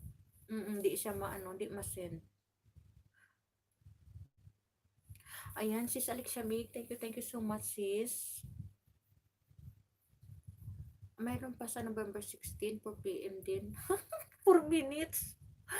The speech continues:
Ano ba yan, Lance? Four minutes?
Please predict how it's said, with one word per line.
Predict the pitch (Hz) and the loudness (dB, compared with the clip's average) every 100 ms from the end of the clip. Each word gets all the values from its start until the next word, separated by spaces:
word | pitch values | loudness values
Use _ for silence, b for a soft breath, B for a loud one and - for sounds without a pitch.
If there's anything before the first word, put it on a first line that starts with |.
| B B | B B
Ano | 320 370 330 | 8 8 8
ba | 330 | 6
yan, | 302 302 294 277 | 8 6 4 4
Lance? | 269 302 - | 4 4 4
Four | 320 311 | 2 4
minutes? | 294 269 262 254 269 294 - - | 2 0 -2 -2 -4 -4 -4 -6